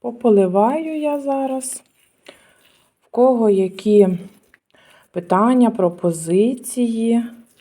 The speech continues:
Е, напевно, наступне відео я зніму про калатеї і про препарат Епін. Е, до речі, м, ще я так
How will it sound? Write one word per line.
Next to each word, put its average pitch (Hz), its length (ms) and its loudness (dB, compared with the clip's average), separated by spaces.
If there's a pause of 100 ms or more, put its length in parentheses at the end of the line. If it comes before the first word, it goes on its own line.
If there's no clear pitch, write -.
(1300)
Е, 175 80 -10
напевно, 180 760 0
наступне 190 560 -2
відео 180 420 4
я 175 240 2
зніму 175 440 0
про 165 220 -4
калатеї 185 920 0
і 180 40 -2
про 175 240 -2
препарат 170 760 0
Епін. 165 480 -2 (1300)
Е, 156 460 -4
до 196 280 2
речі, 214 840 2 (500)
м, 156 480 -10
ще - 260 -4 (180)
я 165 140 0
так 165 340 -8